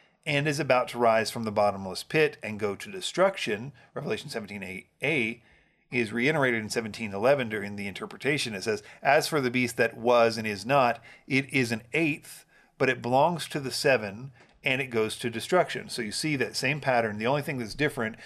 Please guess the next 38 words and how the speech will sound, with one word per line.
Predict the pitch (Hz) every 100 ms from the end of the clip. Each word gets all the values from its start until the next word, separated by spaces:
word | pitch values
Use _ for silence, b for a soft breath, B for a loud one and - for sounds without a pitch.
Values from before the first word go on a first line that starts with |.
| B
you've | 123 117
got | 107
the | 110
"was" | 120 139
and | 139
"is | 127 117
not" | 117 127 117
at | 110
the |
beginning | 110 107 127 113
of | 104
both | 107 104
of | 101
those, | 98 95 98 B B -
and | 117
the |
"goes | 107 123 127
to | 131
the | 120
d-, | 110 - - -
destruction" | 131 - 156 143 -
at | 110
the | - 110
end | 143 135
of |
both | 110 95
of | 101
those. | 95 90 92 - _ _ -
Seems | - - 175 156 143 -
to | 127
signify | - 135 127 131 120 120
that | 113 113 117 113
the |
phrase | - 139 127 120 110 95 - _
"sandwiched | - 139 127 117 107 -
in | 117
the | 107
middle" | 104 165 117 95 139